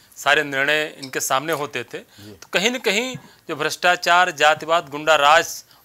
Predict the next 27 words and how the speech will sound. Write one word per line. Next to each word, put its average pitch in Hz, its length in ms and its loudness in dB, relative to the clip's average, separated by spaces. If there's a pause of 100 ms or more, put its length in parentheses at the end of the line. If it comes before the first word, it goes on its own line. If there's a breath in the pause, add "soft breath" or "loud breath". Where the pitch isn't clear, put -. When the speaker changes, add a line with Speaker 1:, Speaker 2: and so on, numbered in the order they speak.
Speaker 1:
जंगलाज 147 420 0
उत्तर 165 180 -4
प्रदेश 151 400 -8
में 143 100 -14
था, 131 360 -2 (160)
Speaker 2:
हम्म। 98 100 -20 (360)
Speaker 1:
तो 139 80 -10
जनता 170 340 -2
ने 226 100 -6
खत्म 214 340 -2
किया 160 260 4
है। 170 200 -2 (500 loud breath)
और 143 160 -2
उनको 165 220 -8
लग 190 220 0
रहा 180 220 4
है, 175 380 0 (1160 loud breath)
ए, 131 200 -8
अभी 156 420 -6
समाजवादी 165 460 -4
पार्टी 160 360 -2
के - 60 -20
प्रवक्ता 160 320 -2
कह 165 140 -2
रहे 160 200 0
थे 110 220 -18 (280)
Speaker 2:
जी। 107 180 -18